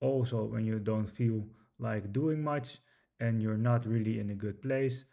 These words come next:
the system can help you to know what you're supposed to do, and that really helps. Working from home is really productive. You have no travel time and commute time to get to the office,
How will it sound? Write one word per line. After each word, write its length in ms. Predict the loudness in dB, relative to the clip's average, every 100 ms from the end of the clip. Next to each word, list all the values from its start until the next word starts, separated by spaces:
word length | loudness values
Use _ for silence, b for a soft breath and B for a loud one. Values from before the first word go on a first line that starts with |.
| b
the 100 | -6
system 500 | -2 -2 -2 -2 -4
can 220 | -2 -2 2
help 260 | 4 4
you 280 | 4 4 2 B -8
to 100 | 0
know 260 | 2 2 2
what 260 | 2 -2
you're 80 | -4
supposed 400 | -10 -8 -6 -6
to 60 | -4
do, 300 | 0 0 0 -6 B B _ -6
and 320 | -2 -2 -4 -8 -8
that 220 | -4 -4 -4
really 380 | -6 -4 -6 -8 -14
helps. 360 | -12 -12 -14 -20 _ _ _ _ _ _ _ _ _ _ -10
Working 400 | -8 -6 -8 -6
from 240 | -4 2
home 400 | 4 4 0 -6
is 320 | -2 -2 -2 -4 -8
really 420 | 0 2 4 2
productive. 600 | 0 0 0 -2 -4 -6 -10 b b b b _
You 100 | -2
have 120 | 0
no 240 | 2 4 2
travel 420 | 2 2 2 0
time 460 | 0 0 0 -4 -2
and 180 | 0
commute 380 | 4 4 4 2
time 420 | 0 0 0 -2 -4
to 80 | -2
get 240 | 0 0
to 80 | -2
the 100 | -2
office, 580 | 0 0 0 -2 -2